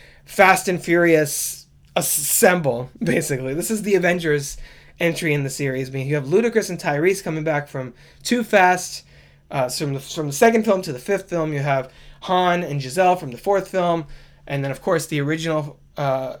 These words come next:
well, Jordana Brewster, Paul Walker, and Vin Diesel. No Michelle Rodriguez yet because of what happened in four. But the post-credit scene teases her return in six. So it really, it really, um, connects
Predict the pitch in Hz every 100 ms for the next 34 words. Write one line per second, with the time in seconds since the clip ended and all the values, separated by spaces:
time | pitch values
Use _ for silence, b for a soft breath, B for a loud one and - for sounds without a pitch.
0 | _ 147 143 139 170 160 156 151 156 147
1 | 147 160 147 147 143 147 139 131 131 127
2 | 170 180 175 160 B B B 143 165 156
3 | 180 165 151 208 208 180 196 277 - 147
4 | 139 151 139 139 135 143 143 131 127 -
5 | 208 196 185 185 b b - 202 202 185
6 | 180 214 208 226 214 208 - 202 208 180
7 | 180 180 190 196 190 185 175 170 156 220
8 | 147 - - - 160 196 240 247 226 180
9 | b b b b - 165 196 226 226 220
10 | 196 175 160 147 - _ - _ - _
11 | _ - - _ 220 208 220 214 - -